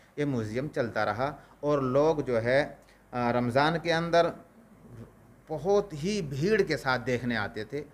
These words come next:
और बहुत मारूफ मशहूर हुआ। उसके बाद वो जगह नाकाफ़ी हो गई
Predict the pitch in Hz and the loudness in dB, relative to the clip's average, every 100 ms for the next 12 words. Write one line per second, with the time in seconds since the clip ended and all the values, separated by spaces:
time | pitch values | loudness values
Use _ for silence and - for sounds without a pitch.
0 | - _ 143 135 131 131 156 131 120 123 | -20 _ -6 -2 -2 0 -2 0 0 0
1 | 135 120 107 127 117 95 90 - _ _ | -2 -4 -6 -6 -4 -6 -8 -14 _ _
2 | _ _ _ _ 165 - 175 151 151 156 | _ _ _ _ -10 -2 0 4 2 2
3 | 147 139 131 135 123 117 120 120 160 147 | 2 2 4 4 2 2 0 0 0 0
4 | 147 156 165 | 2 2 0